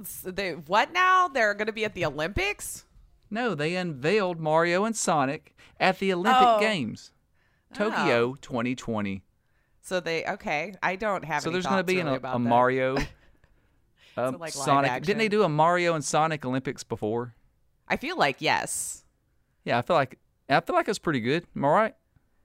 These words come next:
Speaker 1: I,
Speaker 2: Like, people
Speaker 1: well,
Speaker 2: liked
Speaker 1: I,
Speaker 2: it.
Speaker 1: I don't know that I ever played it.
Speaker 2: It's
Speaker 1: I
Speaker 2: probably
Speaker 1: know
Speaker 2: just a bunch of mini
Speaker 1: I mean, it
Speaker 2: games.
Speaker 1: might be fun. Yeah, probably just, like, one of those time wasters where you get to, like, play the little, uh,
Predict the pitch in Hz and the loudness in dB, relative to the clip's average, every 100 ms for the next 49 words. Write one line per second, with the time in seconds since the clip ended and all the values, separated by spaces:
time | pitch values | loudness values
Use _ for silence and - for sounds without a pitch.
0 | _ _ - 302 302 - 208 269 285 269 | _ _ 6 8 8 6 2 6 6 6
1 | 254 247 226 - - - 214 233 220 220 | 6 4 4 2 -2 2 4 4 4 4
2 | 196 185 170 165 - 170 202 104 113 156 | 4 2 2 -2 -4 -8 -6 -6 -6 -8
3 | _ _ _ _ _ _ _ _ _ _ | _ _ _ _ _ _ _ _ _ _
4 | _ - 277 - 156 120 110 107 113 110 | _ -12 -10 -4 2 2 2 -4 -4 -4
5 | 104 104 - 294 359 359 277 233 - 208 | -4 -2 2 4 4 4 6 6 4 -4
6 | - 175 165 170 202 156 175 180 170 165 | 0 2 2 0 0 0 0 -2 -2 -6
7 | 156 160 147 151 - 131 143 143 143 151 | -8 -6 -6 -8 -6 -8 -8 -10 -10 -12
8 | 143 147 143 143 143 135 135 - 143 131 | -10 -12 -10 -10 -8 -8 -8 -10 -8 -8
9 | 131 127 131 131 127 131 - _ _ _ | -8 -8 -8 -6 -6 -8 -12 _ _ _
10 | _ _ _ _ _ - 143 | _ _ _ _ _ -12 -10